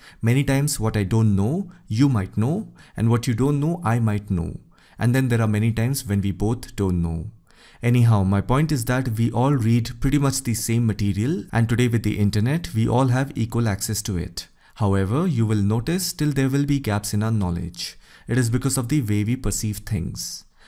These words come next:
Our ability to perceive a certain thing varies from person to person. A strong perception is built from different viewpoints, so if there is a question and if you can view that question in different ways,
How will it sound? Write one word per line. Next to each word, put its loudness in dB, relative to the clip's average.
Our 2
ability 2
to 0
perceive 0
a 0
certain -2
thing 0
varies 0
from -4
person -2
to -4
person. -8
A 2
strong 2
perception 0
is -2
built 0
from 0
different 0
viewpoints, 0
so 0
if 2
there 2
is 0
a 0
question 0
and 0
if 0
you -2
can 0
view 2
that -2
question -2
in 2
different -2
ways, -2